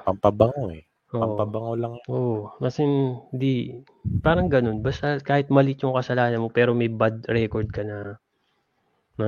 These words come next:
Speaker 2: nandun, ibig sabihin, may ginawa kang mali, eh. Pero siguro sa akin,
Speaker 1: Oo.
Speaker 2: di naman ganun kaliit.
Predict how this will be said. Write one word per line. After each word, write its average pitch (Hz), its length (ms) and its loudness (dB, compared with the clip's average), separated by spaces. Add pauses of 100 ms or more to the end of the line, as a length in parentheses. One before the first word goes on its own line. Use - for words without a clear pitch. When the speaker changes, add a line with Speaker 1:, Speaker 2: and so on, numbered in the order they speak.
(140)
Speaker 2:
nandun, 107 440 4 (520)
ibig 131 220 -4
sabihin, 156 400 2
may 139 280 0
ginawa 127 440 4
kang 113 140 0
mali, 117 200 -2 (120)
eh. - 40 -14 (140)
Pero 170 220 2
siguro 160 400 2
sa 127 220 4
akin, 131 120 4
Speaker 1:
Oo. 131 60 2
Speaker 2:
di 127 80 2
naman 123 200 6
ganun 127 240 8
kaliit. 104 420 2